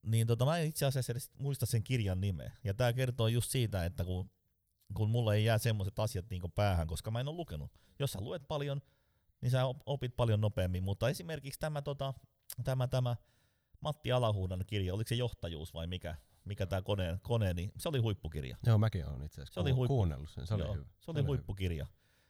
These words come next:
Speaker 1: Ja, ja tota, mut saa kiinni puhelimitse parhaiten ja saa soittaa kymmeneen asti iltaisin joka päivä. Ihan viikonloppuisinkin, koska mä oon viikonloppuisin yksin, koska perhe on Espanjassa ja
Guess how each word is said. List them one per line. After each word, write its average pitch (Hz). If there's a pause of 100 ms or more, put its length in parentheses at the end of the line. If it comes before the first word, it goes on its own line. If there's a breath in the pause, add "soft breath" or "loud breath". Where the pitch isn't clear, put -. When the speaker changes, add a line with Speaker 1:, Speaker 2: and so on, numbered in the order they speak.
(120)
Speaker 1:
Ja, 98
ja 98
tota, 104 (1120)
mut 160
saa 110
kiinni 127 (960 loud breath)
puhelimitse 120
parhaiten 113 (600)
ja -
saa 139
soittaa 117 (840)
kymmeneen 135
asti 123
iltaisin 107 (500)
joka 110
päivä. 82 (600)
Ihan 127
viikonloppuisinkin, 92
koska 80
mä 95
oon 113
viikonloppuisin 123
yksin, 113
koska 110
perhe 113
on 104
Espanjassa 95
ja 95